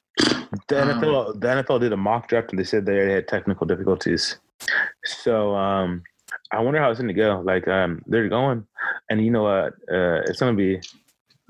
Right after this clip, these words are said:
Speaker 1: I'm excited to see it still. I feel like this is gonna drag out the draft even longer than it already
Speaker 2: Mm-hmm.
Speaker 1: is. And luckily, I, I'm glad they broke it up, but Thursday's the first round. Um,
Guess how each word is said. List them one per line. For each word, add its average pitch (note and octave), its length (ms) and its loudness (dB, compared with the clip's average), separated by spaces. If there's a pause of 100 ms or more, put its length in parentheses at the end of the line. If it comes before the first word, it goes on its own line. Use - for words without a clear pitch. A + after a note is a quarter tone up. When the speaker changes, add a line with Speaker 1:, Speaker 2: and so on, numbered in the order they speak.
(260)
Speaker 1:
I'm C3+ 120 2
excited D3+ 260 0
to C#3 80 2
see C#3 160 -4
it A2+ 100 0
still. F#2+ 380 -2
I G#2 100 0
feel C3+ 160 0
like A2 160 0
this B2 180 -2
is A2 100 -14
gonna A#2 180 0
drag G#2 320 2
out G2+ 160 2
the F#2 80 -4
draft G#2 300 0
even F2+ 160 0
longer G#2+ 460 2 (100)
than F#2+ 100 0
it F#2+ 80 2
already F#2+ 240 2
Speaker 2:
Mm-hmm. C3 200 2
Speaker 1:
is. - 80 -8 (640)
And G2+ 100 0
luckily, A#2 440 0 (180)
I, F#2+ 40 2
I'm F#2+ 380 0
glad G2+ 220 2
they F#2+ 80 2
broke F#2 280 -2
it F#2+ 60 0
up, G#2 240 2
but E2+ 240 0 (1080)
Thursday's G#2+ 440 2
the G#2+ 100 0
first G#2 300 -2
round. A2+ 440 0 (200)
Um, F2+ 380 2